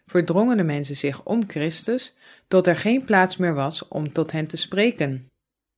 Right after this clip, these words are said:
Hij zei toen iets tegen de mannen in hun vissersboten en stapte in de boot die wachtte om hem naar de overkant van het meer te brengen. Nadat hij zijn discipelen had verzocht een eindje van het land te varen,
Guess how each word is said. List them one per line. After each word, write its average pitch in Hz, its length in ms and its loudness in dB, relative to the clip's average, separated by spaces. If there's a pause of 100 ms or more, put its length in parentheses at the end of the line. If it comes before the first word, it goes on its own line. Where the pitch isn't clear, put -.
(320)
Hij 180 200 2
zei 233 240 4
toen 220 260 -2
iets 196 220 -4
tegen 165 260 2
de 143 60 -4
mannen 185 440 -2
in 170 160 0
hun 147 140 -2
vissersboten 202 880 -2 (300)
en 170 140 -4
stapte - 420 2
in 180 140 0
de 147 80 -2
boot 185 480 0 (100)
die 147 180 -4
wachtte 226 460 -2
om 160 140 -4
hem 170 240 0
naar 156 160 0
de - 100 0
overkant 170 540 -2
van 160 100 -4
het 160 100 -2
meer 214 220 2
te 214 80 -6
brengen. 143 500 -4 (640)
Nadat 208 320 4
hij 220 140 6
zijn 185 180 2
discipelen 175 480 2
had 147 140 0
verzocht 165 460 -2
een 147 160 -6
eindje 208 400 0
van 160 100 -4
het 147 180 -4
land 160 280 0
te - 80 -12
varen, 165 680 -2